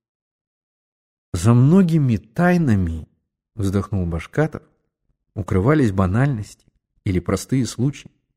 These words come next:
И что же ты полагаешь делать дальше с этими салонками? Не знаю. Пока не знаю. Пока ходы не наши.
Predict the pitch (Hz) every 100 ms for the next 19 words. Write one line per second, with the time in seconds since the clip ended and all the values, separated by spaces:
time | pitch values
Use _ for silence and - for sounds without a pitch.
0 | _ _ _ _ _ _ _ _ _ _
1 | _ _ _ - 131 - - 262 233 220
2 | 214 196 185 185 175 143 156 135 104 95
3 | 117 110 87 - 85 - 98 98 95 -
4 | 104 92 92 - - _ _ _ _ _
5 | _ _ _ _ _ _ _ _ 117 117
6 | 131 - 104 - - _ _ _ _ _
7 | _ _ _ _ _ _ _ _ _ _
8 | _ _ 131 - 104 87 82 87 80 65
9 | _ _ _ _ _ _ _ _ 101 -
10 | 117 - 123 131 117 98 95 -